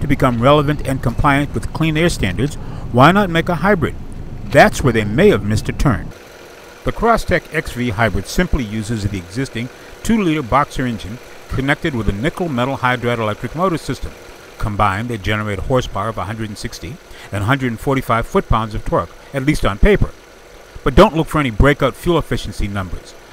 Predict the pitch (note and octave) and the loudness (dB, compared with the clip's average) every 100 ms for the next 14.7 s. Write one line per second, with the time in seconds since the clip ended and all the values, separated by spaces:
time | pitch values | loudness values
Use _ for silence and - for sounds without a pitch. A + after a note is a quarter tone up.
0 | - B2 - G3+ C#3+ A#2 C#3 D#3 C#3 - | -10 -6 2 4 4 2 0 0 -2 -4
1 | - - F3 D#3+ C#3+ C3+ - C3 C3 B2+ | -6 0 2 4 2 2 0 2 0 0
2 | A#2 C3+ D3+ A2 - A#2 G2 B2 F#2 A2 | 2 4 4 2 -2 -2 0 -2 -2 -4
3 | C3 - - - D3+ C#3+ B2+ D3+ A3 - | -8 -14 -20 -4 -2 0 2 4 4 2
4 | C3+ A#2+ A#2+ C#3 C3+ G3 D#3+ A2+ G#2+ A2+ | 0 0 -4 -4 -2 0 0 -2 -4 -6
5 | D3+ - - - C#3+ D3 C#3+ C3 C#3 D3+ | -6 -12 -10 -4 6 6 6 0 -2 0
6 | D3+ - F#3+ F#3 C#3 A#2 - A#2+ A2 A2 | 0 -2 -4 -2 -2 0 2 2 2 -4
7 | E2 - - - - - - - D#3 - | -10 -12 -20 -20 -16 -14 -14 -8 -4 -4
8 | - F#3+ G3 D#3+ C3+ A#2 - B2+ - C3+ | 4 4 4 2 0 2 2 0 -2 -4
9 | A#2+ A2+ D#3 A2+ G#2 - - - - C3+ | -4 -2 0 0 -4 -10 -16 -10 -2 4
10 | E3 B2 D#2+ - - - E3+ F#3+ D#3+ C3+ | 4 4 -2 -8 -2 4 6 6 4 2
11 | B2+ - - G#3+ F#3 - - F#3 B2 - | -2 -6 4 6 6 2 0 0 0 0
12 | B2+ G2+ G2+ G#2 B2+ - - - A2+ - | -2 0 0 -2 -6 -12 -12 -6 -4 0
13 | E3+ - C#3+ - D#3 D3+ A2+ A2 G#2+ A2 | 0 2 0 0 2 2 0 -4 -4 -6
14 | B2 A2 A2+ - F#3+ B2+ D2+ | -2 0 0 2 2 2 -4